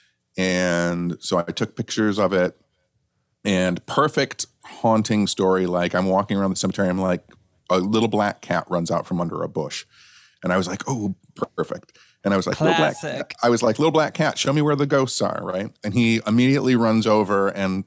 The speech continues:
Speaker 1: lays down near the tallest stone. So I take some pictures of him. Uh, and then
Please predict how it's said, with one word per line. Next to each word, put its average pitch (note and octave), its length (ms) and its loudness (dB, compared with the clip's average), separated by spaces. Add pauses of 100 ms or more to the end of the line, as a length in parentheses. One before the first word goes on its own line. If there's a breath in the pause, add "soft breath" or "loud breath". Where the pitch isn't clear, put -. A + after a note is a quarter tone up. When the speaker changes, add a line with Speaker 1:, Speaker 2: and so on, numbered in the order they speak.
Speaker 1:
lays F2+ 300 -2
down F2+ 220 -2
near F2 160 -4
the G#2 80 -4
tallest D#2+ 340 -6
stone. G#2 360 -2 (180)
So F#2+ 540 -2 (840)
I A2 40 -2
take B2+ 180 2
some A#2+ 100 0
pictures A#2 480 0
of A#2 100 -4
him. F2+ 300 -2 (720 soft breath)
Uh, E2 460 2 (140)
and G2 180 2
then F#2 640 0